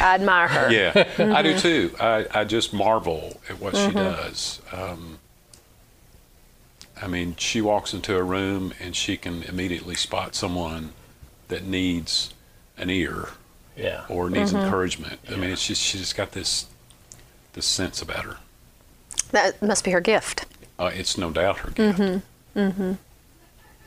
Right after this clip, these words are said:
Speaker 1: Well, this is day two,
Speaker 2: Mm-hmm.
Speaker 1: and, um, we appreciate you coming in 'cause I know how busy you are, so we're hoping you'll come back later.
Speaker 2: I go where I'm invited.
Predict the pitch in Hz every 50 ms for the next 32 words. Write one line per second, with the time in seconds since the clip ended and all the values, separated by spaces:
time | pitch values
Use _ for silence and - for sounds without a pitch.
0 | - - - - - - - - - - - - - - - - - 277 277 285
1 | 311 339 403 - - 247 262 285 - - 330 254 226 214 247 220 262 285 - -
2 | 294 233 208 247 269 302 294 285 277 - - - 240 226 226 220 214 208 202 196
3 | 196 196 - - 202 202 190 180 170 170 175 185 202 - - - - - - 208
4 | 214 226 226 220 214 202 202 202 - - - - _ _ - 190 - - 262 269
5 | - - 269 - - 202 - 254 226 214 214 226 220 196 190 - - 202 208 208
6 | 202 208 196 185 196 196 185 190 180 170 160 165 160 156 156 165 165 - - 196
7 | 185 185 208 202 - 214 202 196 185 - 208 190 185 190 180 185 180 - 190 185
8 | 185 175 170 160 156 165 180 - - - - _ - - - - - - - 92
9 | 92 90 95 92 92 98 104 101 101 104 98 98 107 117 143 143 117 110